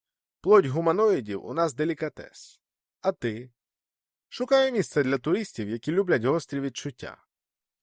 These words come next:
Мій обов'язок — вивчення відсталих культур і розпалювання міжплемінних та міжнародних конфліктів. Усе залежить від того, наскільки розвинена та чи інша цивілізація.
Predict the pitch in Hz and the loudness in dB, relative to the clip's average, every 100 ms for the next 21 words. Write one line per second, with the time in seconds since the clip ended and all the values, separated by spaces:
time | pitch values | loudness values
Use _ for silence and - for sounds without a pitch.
0 | _ _ 202 208 151 214 220 131 107 92 | _ _ 0 4 6 6 6 2 0 -6
1 | _ _ 135 208 208 180 175 156 143 - | _ _ 0 0 2 -2 0 -2 -2 0
2 | 175 170 143 147 123 113 151 - - 127 | 2 2 0 -4 -4 -4 -6 -8 -2 0
3 | 131 - 185 180 147 135 131 127 - 135 | 0 2 4 4 2 -2 -6 -8 -2 -2
4 | 160 190 123 - 131 127 113 131 147 143 | -2 -4 -6 -8 -8 -6 0 0 0 -4
5 | - 131 - 98 - _ - _ _ _ | -8 -14 -12 -14 -14 _ -20 _ _ _
6 | _ _ _ _ _ 147 151 226 185 202 | _ _ _ _ _ -8 2 4 6 4
7 | 208 165 165 160 - - 214 139 76 - | 4 2 -4 -6 -4 0 2 0 -6 -10
8 | _ _ - 127 - 196 190 156 143 151 | _ _ -6 -4 2 2 2 2 2 2
9 | 202 156 117 113 202 196 - 180 - 151 | 0 2 0 2 2 2 0 -4 -4 -8
10 | 160 156 147 135 71 - - - | -6 -6 -4 -4 -4 -8 -20 -20